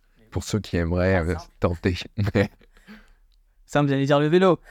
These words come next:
Speaker 1: <laughs>
Speaker 2: Alors, non, euh, le vélo, ça, ça prend trois, quatre mois à maîtriser et puis il faut le pratiquer un peu tout le temps. Donc, euh,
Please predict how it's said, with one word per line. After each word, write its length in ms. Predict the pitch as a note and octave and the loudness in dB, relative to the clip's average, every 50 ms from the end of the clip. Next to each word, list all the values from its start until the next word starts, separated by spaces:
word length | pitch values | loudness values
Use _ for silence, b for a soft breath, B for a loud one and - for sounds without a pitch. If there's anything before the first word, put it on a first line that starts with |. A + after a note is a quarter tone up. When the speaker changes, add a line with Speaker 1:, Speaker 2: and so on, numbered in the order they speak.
| - A2 | -6 -4
Speaker 1:
<laughs> 1120 | - - - - - A#2 G#2 - C3+ A#2+ A2+ - - A2 A2 - - - E2+ - - - | -2 -2 0 0 0 -2 0 0 0 0 0 0 -2 -2 -2 -2 -4 -8 -14 -12 -6 -2
Speaker 2:
Alors, 280 | B2+ B2 B2+ C3 C3 | 0 2 2 2 2
non, 240 | B2+ C3+ C3+ C3 B2+ | 2 0 0 0 0
euh, 120 | B2 A#2 B2 | -2 -2 -2
le 120 | B2 B2+ | -4 -4
vélo, 280 | A#2+ C3 C3 C#3 D3 C#3 | -2 0 0 0 0 0
ça, 480 | - - B2 A#2+ A#2 A#2 A2+ A2+ A2 A2 G#2+ | 0 0 2 2 4 4 2 2 0 -2 -4
ça 100 | - A#2 | -6 -10
prend 200 | - - A#2 A2+ | -10 -6 -6 -6
trois, 180 | - - B2+ A#2+ | -4 -2 -2 -2
quatre 220 | - A#2 - - | -2 -2 -2 -2
mois 140 | B2+ B2+ B2+ | 0 0 0
à 20 | |
maîtriser 480 | A#2+ A2+ G#2 - - A2+ A2 A2+ B2 B2 B2 | 0 -2 -4 -4 -4 -2 0 0 0 0 0
et 40 | A#2 | -2
puis 180 | G#2 - - A2+ | -2 -2 -4 -6
il 20 | |
faut 160 | - - A#2 | -4 -2 0
le 120 | A2 G#2 G2 | 0 0 0
pratiquer 440 | - - - - - - - B2 A2+ | -2 -6 -10 -10 -10 -4 -2 0 0
un 80 | A2 | 0
peu 100 | - - G#2+ | 0 -4 -4
tout 120 | - B2+ | -4 -4
le 80 | A2+ - | -4 -2
temps. 180 | - B2 A#2+ | 0 0 0
Donc, 240 | A2 A2 - - A2 | 0 -2 -2 -4 -2
euh, 320 | G#2+ G#2+ G#2+ G#2+ G#2+ A2 | -2 -2 0 -2 -2 -4